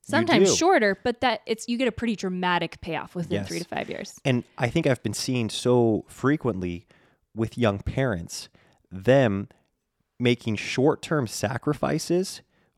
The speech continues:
Speaker 1: for midterm gains, but that actually hurts their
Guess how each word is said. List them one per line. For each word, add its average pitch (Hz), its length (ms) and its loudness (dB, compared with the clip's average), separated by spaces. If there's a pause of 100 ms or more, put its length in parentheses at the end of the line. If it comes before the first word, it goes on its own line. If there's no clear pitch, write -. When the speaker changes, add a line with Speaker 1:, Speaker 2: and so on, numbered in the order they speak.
(140)
Speaker 1:
for 110 180 4
midterm 107 920 2
gains, 110 540 -2 (560)
but 104 160 2
that - 240 -2
actually 117 480 -2
hurts - 400 -2
their 95 200 2